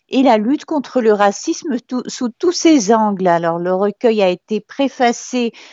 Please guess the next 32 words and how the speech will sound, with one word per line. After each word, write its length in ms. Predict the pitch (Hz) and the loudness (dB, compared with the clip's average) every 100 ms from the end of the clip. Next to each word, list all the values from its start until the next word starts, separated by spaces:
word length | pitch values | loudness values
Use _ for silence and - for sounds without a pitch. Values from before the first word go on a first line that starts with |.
| - _ - | -20 _ 0
par 220 | 202 196 | 2 2
l'ancienne 760 | 240 262 - 277 277 254 233 | 2 0 -4 -4 -2 0 -2
présidente 560 | 214 - 285 269 269 240 | -4 -4 -2 0 0 0
de 100 | 220 | -2
l'unesco 920 | 214 208 196 190 - - 254 294 349 | -4 -4 -4 -4 -8 -4 2 4 4
et 140 | 330 240 | 2 0
salué 520 | - 247 233 220 262 | 2 0 2 0 0
par 200 | - 202 | 0 0
la 100 | 196 | 0
présidente 500 | - 240 226 226 220 | 0 -2 0 -2 -2
de 80 | 180 | 0
la 120 | 170 | -2
Cour 240 | - 311 | -2 -10
suprême 440 | - 254 - 240 214 | -8 -14 -2 -2 -2
d'Israël, 720 | 185 - - 180 180 262 330 - - - - | -6 -8 -4 -2 0 2 0 -4 -20 -20 -6
euh, 80 | - - | -4 2
comme 220 | 226 226 | 2 2
une 140 | 214 | -4
contribution 720 | - 277 269 285 226 233 247 247 | -4 -6 -4 -4 -4 -4 0 2
importante 800 | 294 - 247 - 220 220 302 - | 2 0 -2 -2 -2 0 -2 -6
pour 200 | 220 202 | -6 -2
la 120 | 185 | 0
lutte 240 | 233 294 | -2 -4
contre 340 | - 226 - 220 | -4 -6 -4 -2
le 140 | 190 | 0
racisme 540 | 185 196 - 277 - | 0 -2 -2 -8 -6
et 60 | 220 | -4
la 100 | 175 | -2
discrimination 840 | 226 - - 240 226 214 - 226 | -4 -8 -4 -2 0 -2 -2 -4
contre 320 | - 180 - 185 | -4 -10 -2 -2
les 140 | 123 | -2
peuples 420 | - 226 247 - | 0 0 0 -6